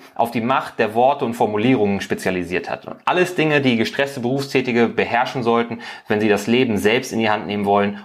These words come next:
und nicht in die Hand genommen werden wollen. Herzlich willkommen, Sebastian.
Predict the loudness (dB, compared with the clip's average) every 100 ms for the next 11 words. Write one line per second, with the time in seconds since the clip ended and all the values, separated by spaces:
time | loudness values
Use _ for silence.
0 | -2 2 2 2 -2 -2 0 0 -2 -4
1 | 0 0 0 -2 0 0 -2 -4 -4 -4
2 | -8 -16 -2 0 0 -2 0 2 0 0
3 | -2 -2 -12